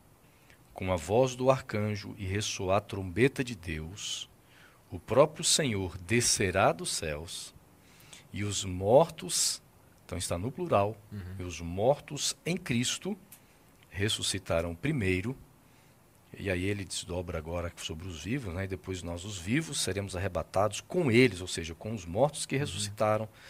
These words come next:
Speaker 1: nas nuvens para o encontro com o Senhor nos ares, e assim estaremos para sempre com o Senhor. É, é, é maravilhoso.
Speaker 2: Ou seja, o sempre com o
Speaker 1: Está
Speaker 2: Senhor
Speaker 1: dizendo.
Speaker 2: está depois da ressurreição, e não
Speaker 1: Exatamente.
Speaker 2: antes da ressurreição.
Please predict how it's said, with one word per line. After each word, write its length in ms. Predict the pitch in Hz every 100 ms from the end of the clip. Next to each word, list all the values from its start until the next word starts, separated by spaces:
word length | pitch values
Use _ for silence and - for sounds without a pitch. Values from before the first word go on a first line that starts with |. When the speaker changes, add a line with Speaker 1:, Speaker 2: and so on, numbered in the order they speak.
| - -
Speaker 1:
nas 260 | - 87 82
nuvens 360 | 110 117 107
para 240 | - 95 98
o 60 |
encontro 400 | 92 - 101 -
com 200 | - 117
o 60 | 147
Senhor 500 | - 120 90 95 110 - - - - -
nos 260 | 85 98 82
ares, 320 | 82 87 78
e 40 | 80
assim 220 | - 90
estaremos 480 | 87 85 80 85 -
para 240 | 82 87
sempre 320 | - 80 78
com 160 | - 82
o 40 |
Senhor. 400 | - - 73 76 - - - - -
É, 60 | 82
é, 240 | 80 85 82 -
é 80 |
maravilhoso. 760 | 98 92 101 101 87 92 98 - - -
Speaker 2:
Ou 80 | 117
seja, 280 | 110 107 107
o 40 |
sempre 480 | 104 - 127 156 113
com 180 | 107 107
o 20 |
Speaker 1:
Está 220 | 107 -
Speaker 2:
Senhor 180 | 104 117 135
Speaker 1:
dizendo. 120 | 85
Speaker 2:
está 160 | 98 113
depois 360 | 117 - 117
da 80 | 120
ressurreição, 480 | 120 113 117 90 104
e 20 |
não 20 |
Speaker 1:
Exatamente. 560 | 90 92 104 110 123 123
Speaker 2:
antes 200 | 107 -
da 80 | 95
ressurreição. 560 | 92 - 87 85 -